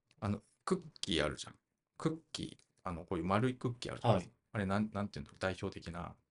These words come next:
Speaker 1: あいう丸いクッキー。えっと、ビスケットか。あの、よく、ビ-、ビスケットぐらいの大きさなんですよ。
Speaker 2: はい。
Speaker 1: ペルチェのそのやつが。
Speaker 2: ええ。
Speaker 1: で、それを三つか四つぐらい、
Speaker 2: うん。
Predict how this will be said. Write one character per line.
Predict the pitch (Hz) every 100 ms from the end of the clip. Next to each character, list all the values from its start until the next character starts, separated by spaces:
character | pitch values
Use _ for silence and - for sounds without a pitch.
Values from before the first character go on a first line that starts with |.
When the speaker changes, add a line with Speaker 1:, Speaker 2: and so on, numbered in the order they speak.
| -
Speaker 1:
あ |
い | 92
う | 87
丸 | 90 92
い |
ク | - -
ッ | -
キ | -
ー。 | -
え |
っ | - -
と、 | - - _ 120
ビ | 110
ス | 107
ケ | -
ッ | 160
ト | -
か。 | - - _ _ _ -
あ |
の、 | 101 87
よ | 110
く、 | - 90 - -
ビ-、 | 160
ビ | 156
ス | 170
ケ | -
ッ | 247
ト | 277
ぐ | 208
ら |
い | 110
の | 87
大 |
き | 92
さ | 98
な |
ん | 87
で | -
す |
よ。 | - -
Speaker 2:
は | 120 95
い。 |
Speaker 1:
ペ | 127
ル | 98
チ | -
ェ | 87
の | 76
そ | 92
の |
や | 120 101 107
つ | -
が。 | 87
Speaker 2:
え | -
え。 |
Speaker 1:
で、 | 156
そ | 151
れ | 196
を | 220 139
三 | 123 - -
つ | -
か | 175
四 | 101
つ | 98 -
ぐ | 120
ら | 101 -
い、 | 104
Speaker 2:
う | 123
ん。 | 113